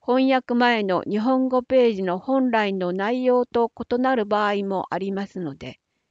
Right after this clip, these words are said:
十分ご理解の上ご利用ください。また、ホームページにはよく使用される五言語への誘導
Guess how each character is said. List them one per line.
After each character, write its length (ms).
十 280
分 280
ご 120
理 140
解 260
の 260
上 300
ご 140
利 140
用 260
く 100
だ 160
さ 200
い。 120
ま 120
た、 300
ホ 320
ー 20
ム 180
ペ 260
ー 20
ジ 140
に 180
は 240
よ 140
く 120
使 200
用 240
さ 140
れ 160
る 200
五 120
言 320
語 160
へ 100
の 160
誘 260
導 280